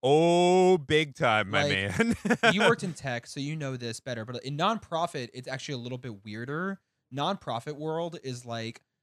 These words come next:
Speaker 2: "Let's go around, and before we start our meeting about our budget for the year, let's go around and, like, talk about our feelings and our weekend. Like, let's give everyone, like, a pulse check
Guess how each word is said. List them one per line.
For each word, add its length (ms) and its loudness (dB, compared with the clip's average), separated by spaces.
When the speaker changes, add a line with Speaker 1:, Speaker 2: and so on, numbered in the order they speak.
Speaker 2:
"Let's 420 -8
go 300 -2
around, 500 -2
and 140 -10
before 260 -8
we 120 -4
start 240 -4
our 100 -2
meeting 600 -6
about 380 -8
our 100 -8
budget 400 -12
for 100 -18
the 80 -14
year, 260 -10
let's 180 -10
go 160 -4
around 140 -4
and, 80 -8
like, 160 -4
talk 260 -8
about 160 -2
our 120 -2
feelings 600 -14
and 100 -12
our 120 -8
weekend. 420 -12
Like, 180 -10
let's 140 -4
give 140 0
everyone, 420 0
like, 340 -2
a 60 -6
pulse 360 -8
check 520 -8